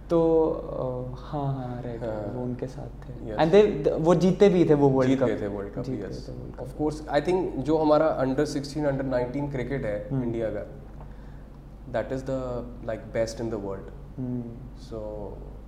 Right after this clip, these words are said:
Speaker 2: we have best players और क्रिकेट बहुत अच्छे लेवल पे खेला जाता है इंडिया में।
Speaker 1: अरे,
Speaker 2: अ, अ,
Speaker 1: under
Speaker 2: एज,
Speaker 1: nineteen।
Speaker 2: एज कैटेगरी में भी,
Speaker 1: Under
Speaker 2: यस,
Speaker 1: nineteen।
Speaker 2: यस। हम्म, हम्म।
Speaker 1: ओके, एक थोड़ा सा कंट्रोवर्शियल सा सवाल।
Speaker 2: हाँ।
Speaker 1: नाइनटीन वाले जीत जाते हैं, असली वाले क्यों नहीं जीतते वर्ल्ड कप?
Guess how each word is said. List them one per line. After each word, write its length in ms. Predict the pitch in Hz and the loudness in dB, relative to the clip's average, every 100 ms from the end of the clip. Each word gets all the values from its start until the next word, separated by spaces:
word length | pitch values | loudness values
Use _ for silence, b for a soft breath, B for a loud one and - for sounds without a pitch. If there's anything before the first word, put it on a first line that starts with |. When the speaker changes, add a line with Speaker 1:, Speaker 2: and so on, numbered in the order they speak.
| 117 | -8
Speaker 2:
we 60 | |
have 220 | 113 110 107 | -4 -4 -4
best 480 | - - 107 - 107 | -6 -6 -8 -8 -8
players 320 | 95 98 113 | -8 -8 -6
और 160 | 117 - | -8 -6
क्रिकेट 360 | 123 135 117 | -4 -4 -2
बहुत 420 | 135 135 165 139 - | 0 2 2 0 -8
अच्छे 280 | 135 - 139 | -6 0 2
लेवल 240 | 127 120 | 2 0
पे 100 | 123 | -2
खेला 260 | 107 104 98 | -4 -4 -4
जाता 240 | 98 104 | -4 -6
है 80 | 101 | -8
इंडिया 180 | 101 101 | -8 -10
में। 100 | 101 | -10
Speaker 1:
अरे, 540 | - - 127 123 117 | -14 -12 -12 -8 -4
Speaker 2:
अ, 480 | 107 98 - - 113 | -4 -4 -8 -8 -2
अ, 40 | |
Speaker 1:
under 160 | 135 135 | 2 8
Speaker 2:
एज, 160 | 156 143 | 8 8
Speaker 1:
nineteen। 180 | - | 6
Speaker 2:
एज 220 | 151 151 - | 6 6 6
कैटेगरी 420 | 107 104 101 95 | 2 2 -4 -4
में 140 | 95 | -6
भी, 100 | 95 | -6
Speaker 1:
Under 120 | 127 | -6
Speaker 2:
यस, 200 | 127 123 | -4 -4
Speaker 1:
nineteen। 280 | 120 107 101 | -6 -8 -8
Speaker 2:
यस। 140 | - - | -10 -10
हम्म, 100 | 113 | -10
हम्म। 760 | 107 104 - - - - - 131 | -10 -10 -12 -12 -12 -12 -12 -12
Speaker 1:
ओके, 320 | - 147 135 | -6 0 0
एक 240 | 135 - - | 0 -4 -2
थोड़ा 160 | 143 147 | 0 2
सा 100 | 151 | 2
कंट्रोवर्शियल 680 | 151 139 139 135 139 139 | 0 2 4 2 2 2
सा 100 | 139 | 2
सवाल। 340 | 135 139 131 143 | 0 2 0 -2
Speaker 2:
हाँ। 560 | - 117 110 110 - 147 | -6 -4 -4 -4 -6 0
Speaker 1:
नाइनटीन 400 | 143 147 175 180 | 2 4 2 4
वाले 260 | 170 175 | 4 4
जीत 220 | 156 151 | 4 2
जाते 260 | 143 143 170 | 4 4 4
हैं, 60 | 175 | 2
असली 180 | 180 | 4
वाले 200 | 185 185 | 4 4
क्यों 160 | 180 170 | 4 2
नहीं 120 | 160 | 2
जीतते 300 | 139 127 131 | 0 0 2
वर्ल्ड 240 | 127 123 123 | 2 2 -2
कप? 160 | 139 | -6